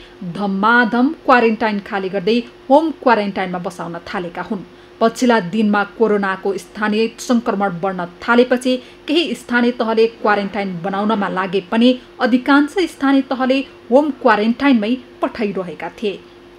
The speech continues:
सरकारले अस्थिर प्रकृतिका निर्देशन जारी गर्दा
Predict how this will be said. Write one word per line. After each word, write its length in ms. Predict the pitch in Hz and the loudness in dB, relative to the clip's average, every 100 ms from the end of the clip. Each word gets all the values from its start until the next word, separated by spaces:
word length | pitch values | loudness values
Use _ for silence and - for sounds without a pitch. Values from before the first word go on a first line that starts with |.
| - 240 | -8 -4
सरकारले 480 | - 247 247 269 | 2 4 6 4
अस्थिर 500 | 285 - 226 - 277 254 | 2 -2 -6 -4 -4 0
प्रकृतिका 540 | 233 208 226 247 240 220 | -2 0 0 0 -4 -4
निर्देशन 640 | 202 170 220 214 214 175 | -4 -2 -2 -2 -6 -6
जारी 260 | 196 180 180 | -6 -6 -4
गर्दा 380 | 208 214 240 | -4 2 4